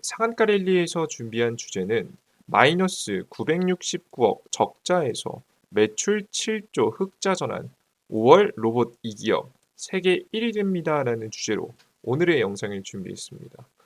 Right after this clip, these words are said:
최근 들어 이천이십사 년도 기준 적자가 난, 어, 시장이 바로,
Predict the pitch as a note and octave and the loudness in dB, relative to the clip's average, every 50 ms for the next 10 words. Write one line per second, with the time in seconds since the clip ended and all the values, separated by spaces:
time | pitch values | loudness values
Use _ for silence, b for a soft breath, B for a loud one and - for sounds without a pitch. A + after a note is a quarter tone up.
0 | _ _ _ _ _ _ _ - - A#3 B3 C#4 C4 G3+ E3 D#3+ C#3 G2+ - A#2 | _ _ _ _ _ _ _ 0 0 2 2 4 4 6 8 8 8 8 4 0
1 | A#2+ - G3 F3 C3+ - - - - B2 B2 D3+ F#3 G3 G3 F#3 F3+ D3+ C3+ B2+ | -2 0 0 0 0 -2 -6 -2 -2 0 0 2 0 0 2 0 -2 -2 -2 -6
2 | - - F#2+ F#2+ F#2+ A2 D3 G3+ - _ _ - - A3+ - - - A3+ A#3+ A3+ | -6 -6 -6 -6 -6 -6 -6 -8 -10 _ _ -2 -2 -2 -2 2 4 4 6 6
3 | A3+ G3 D3+ G#2+ G2 F#2+ - _ G#2+ G#2 F#2+ F#2+ G2+ - - - - D3+ D3 C#3+ | 6 4 4 2 2 -2 -4 _ -2 0 0 0 -2 -4 -6 -2 0 0 0 0
4 | B2+ G#2+ - - G#2 G2 A2+ B2 C3+ F3+ - | -2 -6 -2 0 2 4 6 4 4 2 0